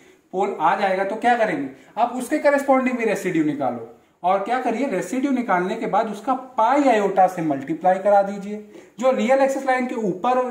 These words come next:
रे-, poles हैं उनके corresponding जो residue निकालो उनका two pi iota से multiply कराइए और sum कर दीजिए, तो आपको अपने improper integral की value मिल जाएगी।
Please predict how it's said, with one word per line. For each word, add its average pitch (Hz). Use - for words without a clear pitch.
रे-, 214
poles 220
हैं 233
उनके 190
corresponding 214
जो 220
residue 208
निकालो 208
उनका 175
two 139
pi 185
iota 202
से 202
multiply 196
कराइए 180
और 185
sum 277
कर 214
दीजिए, 170
तो 226
आपको 175
अपने 196
improper 175
integral 147
की 233
value 170
मिल 160
जाएगी। 113